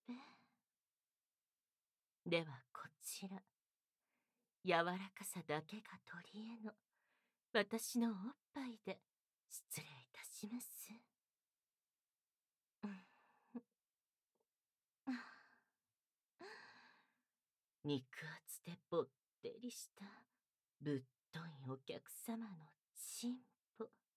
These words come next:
私の爆乳おっぱいで挟み込んでも、男らしい気道がブリンと谷間から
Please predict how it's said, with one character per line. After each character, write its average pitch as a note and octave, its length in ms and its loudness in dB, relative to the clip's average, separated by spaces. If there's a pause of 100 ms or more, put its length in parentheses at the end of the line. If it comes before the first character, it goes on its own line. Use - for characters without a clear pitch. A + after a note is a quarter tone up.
(640)
私 D#3 440 2
の E3 120 4
爆 D#3+ 320 4
乳 F#3+ 260 6
お - 0 -
っ - 180 -16 (120)
ぱ G#3 80 0
い F3+ 180 -4
で E3 80 -8
挟 G3 400 -2
み A3 220 -4
込 B3 100 -2
ん A#3+ 140 0
で G3+ 160 -2
も、 F#3+ 200 -2 (720)
男 - 440 0
ら D3+ 120 -6
し - 300 -6
い D3+ 100 -14
気 - 220 -20
道 D3+ 180 0
が D3+ 160 -2 (140)
ブ F3 180 6
リ F3+ 140 -4
ン A3+ 240 -8 (260)
と A3+ 140 -4 (640)
谷 A3 260 10
間 A#3 140 -4
か - 160 -12
ら F#3 100 -10